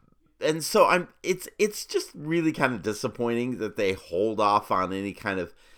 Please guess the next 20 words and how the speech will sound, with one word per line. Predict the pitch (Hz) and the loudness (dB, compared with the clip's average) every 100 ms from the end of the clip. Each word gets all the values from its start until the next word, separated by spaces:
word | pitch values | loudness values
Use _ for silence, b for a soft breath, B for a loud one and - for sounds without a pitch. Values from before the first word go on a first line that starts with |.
| b b _ | b b _
um, | 95 90 87 85 - _ | 0 0 -2 -6 -12 _
nice | 104 101 104 110 - _ | -4 -2 0 -2 -6 _
effect | 120 - 131 - - - - | -6 -2 -2 -2 -8 -20 -18
to | - 143 | -6 -2
this | 120 127 127 - - - | 0 0 -2 -14 -16 -8
attraction. | 107 - 117 127 127 - 160 170 b b b b | -8 -4 -4 -4 -6 -10 -8 -10 b b b b
I | 156 | -2
have | 196 160 | 0 -2
to | 139 | -2
give | 110 113 | 0 0
it | 107 | 2
a | 92 | 0
one | 82 80 87 82 | -2 -6 -4 -8
star | - 82 69 - b b b b b _ - | -8 -6 -6 -8 b b b b b _ 2
out | 92 90 | 2 2
of | 82 82 | 0 -4
five. | - 65 65 - _ b b b b b - _ - | -4 -4 -4 -10 _ b b b b b -20 _ -20
The | 127 123 185 | -12 2 2
next | 185 226 262 - | 4 2 0 -2
attraction | 160 - 120 92 - 120 | -4 0 0 0 -4 -6